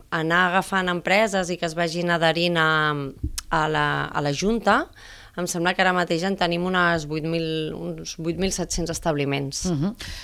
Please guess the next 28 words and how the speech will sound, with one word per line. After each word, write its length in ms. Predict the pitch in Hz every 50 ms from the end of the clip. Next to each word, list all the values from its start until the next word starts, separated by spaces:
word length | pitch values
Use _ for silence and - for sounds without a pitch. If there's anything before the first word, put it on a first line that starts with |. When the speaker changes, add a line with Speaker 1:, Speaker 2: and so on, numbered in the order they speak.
| - -
Speaker 2:
Que 100 | - 170
Déu-n'hi-do, 400 | 160 160 170 170 165 175 214 220
perquè 280 | - 165 160 - 160 143
tant 1120 | - 160 160 160 160 156 160 160 156 156 156 151 151 147 147 165 151 - 165 170 147 - - -
arreu 240 | 160 131 151 160 160
de 80 | 170
Catalunya 420 | 165 175 151 170 175 190 190 180 165
aquests 200 | - 165 139 165
establiments, 560 | 151 - 165 160 160 165 175 180 175 160 175
eh, 120 | 160 156 135
gairebé 360 | 147 151 151 147 143 165 165
nou 180 | 170 160 160 165
mil, 220 | 170 175 170 165
com 180 | - 165 156 156
diem, 240 | 156 170 175 165 -
per 220 | 180 156 151 147
poder, 380 | - - 156 156 170 170 175 175 -
eh, 320 | 175 170 160 160 160 156 147 - - - - - - -
doncs, 180 | 156 160 147
adherir-se 480 | 151 139 143 151 160 202 208 - - 165
i 40 | 160
per 140 | - 156 139
poder 200 | 151 160 156 165
ajudar 380 | 160 165 165 165 170 170 180 -
en 140 | 180 170 160
aquesta 600 | 156 147 170 165 151 - 175 165 160 160 160 - -
mediació, 680 | 139 180 175 160 160 165 165 - - 196 196 196 214 226 - - - - - - - -
eh, 300 | 180 180 170 165 170